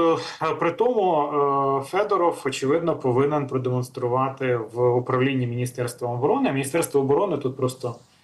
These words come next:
треба розуміти, що Міністерство оборони — це не про безпосереднє управління армією. Е, після всіх реформ, які були проведені в Україні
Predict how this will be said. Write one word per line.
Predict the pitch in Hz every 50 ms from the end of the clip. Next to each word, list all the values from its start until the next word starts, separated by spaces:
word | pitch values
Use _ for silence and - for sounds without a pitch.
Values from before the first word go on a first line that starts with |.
| _ _
треба | - 147 143 127 135
розуміти, | 139 143 131 131 170 175 - 156
що | - -
Міністерство | 127 127 127 127 - 143 139 - - 135
оборони — | 127 123 127 139 143 143 135 127 127 127
це | - 143 131
не | 127 135 143 131
про | 127 - 139 135
безпосереднє | 123 127 123 - - 123 - - 139 131 127 120 - 120 120
управління | 120 - - 127 127 123 127 131 123 117 110 113 113 123
армією. | 135 170 208 240 247 233 226 202 156 139 123 110 - - - _ _ _ _ _ _ _ _ _ _ _ - -
Е, | 127 127
після | 127 - 156 147 - 143 131
всіх | 123 - - 151 143 143 - -
реформ, | 135 143 139 - - 156 147 135 127 123
які | 117 - 131
були | 127 123 123 123 123
проведені | 123 143 139 131 131 131 127 123 123 123 120 120
в | 117
Україні | 117 - - 123 127 127 123 117 113 113 110 110